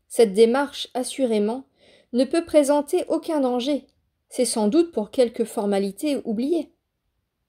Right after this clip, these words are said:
Tout le monde se joignit à lui.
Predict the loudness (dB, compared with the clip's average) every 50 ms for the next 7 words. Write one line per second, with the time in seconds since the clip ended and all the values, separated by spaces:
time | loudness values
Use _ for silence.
0 | _ _ _ _ _ _ _ _ _ _ _ _ -4 0 4 4 4 4 4 2
1 | 2 2 0 -2 -4 -4 -2 0 0 0 0 0 -2 -4 -4 -4 -6 -4 -6 -8
2 | -10 -14 -18 _